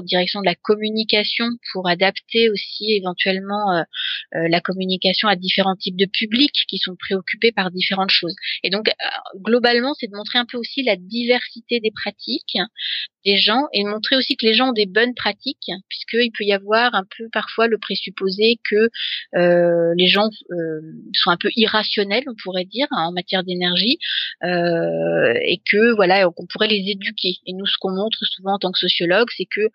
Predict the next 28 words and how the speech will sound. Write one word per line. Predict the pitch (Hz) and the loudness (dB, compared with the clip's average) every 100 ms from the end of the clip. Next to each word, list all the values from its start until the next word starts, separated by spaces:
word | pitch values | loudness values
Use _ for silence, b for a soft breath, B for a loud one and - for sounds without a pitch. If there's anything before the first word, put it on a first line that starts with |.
| B B - | B B -8
non, | 185 214 | -2 2
les | 185 175 | 2 4
gens, | 202 214 | 4 2
ils | 190 175 | 0 -4
ont | 175 | -6
des | 160 | -4
pratiques, | - 185 - 240 277 | -2 -2 -2 -2 0
ils | 202 | -2
ont | 165 | -4
des | 156 | -8
systèmes | - - 185 180 | -8 -6 -6 -4
de | 175 _ | -6 _
contraintes, | 214 208 - 214 269 - - 151 B B B 165 | -12 -4 0 2 2 0 -4 -4 B B B -4
euh, | 170 170 | -2 -2
qui | - 185 | 0 0
font | - 247 | 4 2
qu'ils | - 202 | 4 0
peuvent | - 220 247 247 | 2 4 4 2
plus | - 220 208 | -6 -4 -4
ou | |
moins | 202 208 | -2 0
avoir | 240 202 | 2 0
de | 185 | 0
marge | 180 180 185 - | -2 0 0 0
de | 190 | 0
manœuvre, | 185 185 185 233 202 | 0 0 2 0 -2
en | 170 | -6
fait, | - | -2